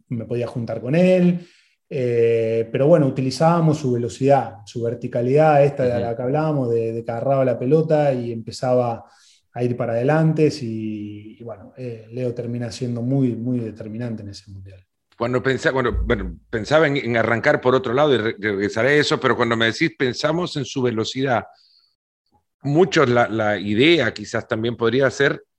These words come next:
Speaker 2: buscarle el, la velocidad al espacio, estirarle la pelota adelante y que la vaya a buscar. Pero en realidad no creo que te hayas pedido la pelota al espacio, la quería siempre al pie y arrancar con la pelota.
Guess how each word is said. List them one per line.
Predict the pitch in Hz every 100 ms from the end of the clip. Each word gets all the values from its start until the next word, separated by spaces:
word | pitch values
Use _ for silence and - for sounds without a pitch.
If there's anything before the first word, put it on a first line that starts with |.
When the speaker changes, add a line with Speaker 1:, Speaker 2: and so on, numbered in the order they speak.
| _ _
Speaker 2:
buscarle | - 107 98 131 147 165
el, | 127 - 82 _ - - _
la | - 101
velocidad | 101 101 98 110 165
al | 131
espacio, | - 160 135 101
estirarle | - 101 117 131
la | 127 98
pelota | 113 131 147
adelante | 123 117 143 139
y |
que | 113
la |
vaya | 101 104
a | 98
buscar. | 90 160 139 92 - - - _ _ _
Pero | 113 107
en |
realidad | 104 104 120 156 - - _ -
no | 113 117
creo | 143 170 135
que | 101
te | 113
hayas | 110
pedido | - 107 107
la | 101
pelota | 107 104 101
al | 98
espacio, | - 95 -
la | 92
quería | 92 113 139
siempre | 131 123 110
al | 110
pie | - 160
y | 143
arrancar | 101 98 98 147 123
con | - 92
la | 87
pelota. | 92 90 85